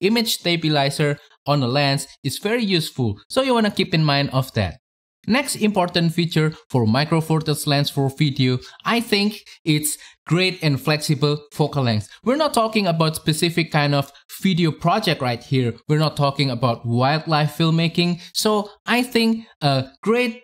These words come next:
uh, focal length that you can use for everyday filmmaking is very important, because it can help you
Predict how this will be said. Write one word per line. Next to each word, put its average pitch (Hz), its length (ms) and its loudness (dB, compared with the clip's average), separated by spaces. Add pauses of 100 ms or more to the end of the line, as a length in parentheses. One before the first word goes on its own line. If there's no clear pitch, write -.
(120)
uh, 120 180 0
focal 220 360 0
length 185 220 0
that 147 180 0
you 139 80 0
can 123 220 0
use 139 200 2
for - 300 -4
everyday 156 480 0
filmmaking 160 680 0
is 202 200 0
very 196 300 0
important, 139 720 0
because 131 380 -2
it 135 140 -4
can 127 160 2
help 139 360 -2
you 151 120 2